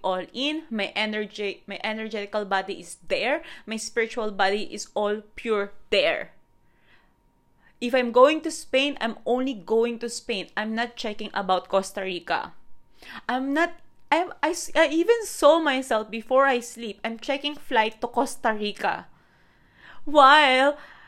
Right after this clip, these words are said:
in the morning, I'm working on the Spanish requirements.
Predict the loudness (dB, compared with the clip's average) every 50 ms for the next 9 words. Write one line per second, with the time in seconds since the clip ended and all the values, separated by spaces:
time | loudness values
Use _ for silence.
0 | _ _ _ -6 -4 0 0 0 0 2 2 0 0 0 -2 -4 -6 -6 -6 -8
1 | -8 -6 -4 -4 -2 0 2 4 4 4 2 0 -2 -6 -4 -2 0 0 0 0
2 | -2 -6 -8 -8 -6 -2 2 2 2 2 2 -2 -6 -8 -8 -6 -4 -4 -4 0
3 | 4 4 6 6 6 4 0 0 -2 -6 -10 -14 -16 -18